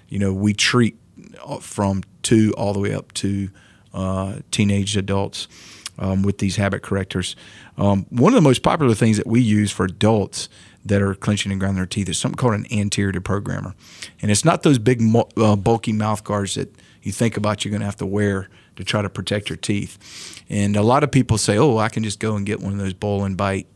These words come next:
type that you get over the counter." You can. That's gonna protect your teeth, but it's not gonna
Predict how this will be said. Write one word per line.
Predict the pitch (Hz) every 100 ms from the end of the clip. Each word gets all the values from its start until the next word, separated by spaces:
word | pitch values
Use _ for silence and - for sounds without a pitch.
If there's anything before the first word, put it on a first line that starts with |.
| _ -
type | 95 95 -
that | - -
you | 104 98 98
get | 107 101
over | 98 98
the | 95 - - -
counter." | - 107 92 87 - - -
You | - 185
can. | - 165 135 101
That's | 127 -
gonna | 160
protect | - - - - 139 -
your | 151
teeth, | - 160 -
but | 107
it's | 110
not | 120
gonna | 104